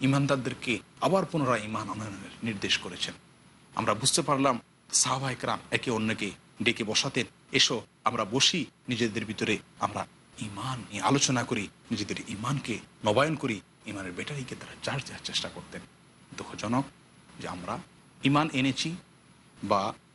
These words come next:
জন্মসূত্রে ইমান আমাদের এসে গেছে, ওর উপরে আমরা বলবৎ আছি। আমরা মনে করি যে আমাদের ইমান আর বোধহয় যায়নি, যেতে পারে না,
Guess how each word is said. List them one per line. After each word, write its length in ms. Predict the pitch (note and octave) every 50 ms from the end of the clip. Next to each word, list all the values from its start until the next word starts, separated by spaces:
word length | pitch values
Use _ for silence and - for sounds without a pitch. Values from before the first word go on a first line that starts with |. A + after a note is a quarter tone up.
| _ _ - - - - -
জন্মসূত্রে 500 | - C3 C#3 E3+ D#3 - D#3 C3+ - C3+
ইমান 160 | A2+ G#2+ G#2+
আমাদের 240 | G2 F#2+ F#2+ F#2 F#2
এসে 180 | F2+ - - D3
গেছে, 260 | C3+ C3 - - A#3 - - - - - - -
ওর 100 | G#3 D3
উপরে 200 | A#2 - G2+ F2+
আমরা 200 | E2+ E2 - D#2 D#2+
বলবৎ 340 | E2 D#2 D2+ D#2 - -
আছি। 280 | - - - - - - - - -
আমরা 200 | - - A2 G2
মনে 220 | F#2+ G#2+ A2+ C3 C3
করি 240 | - D#3 F#3 G#3+ A3 - - _ _ _ - - - - - -
যে 100 | - A2
আমাদের 280 | A#2+ C3+ C#3 - D#3 -
ইমান 380 | - G#2+ G#2 G2 G#2+ C3+ F3+ A3 - - - - - - - - - - - - -
আর 180 | - B2 B2+
বোধহয় 300 | A#2 B2 B2 G#2 A2 G#2+
যায়নি, 460 | G2 G2 G#2 G#2+ A2+ A2+ A#2+ B2+ C3+ C#3+ - - - - - - - - -
যেতে 200 | - A2 - F#3
পারে 260 | F3+ - G#2+ A2+ B2+
না, 200 | B2+ C#3 C#3 D3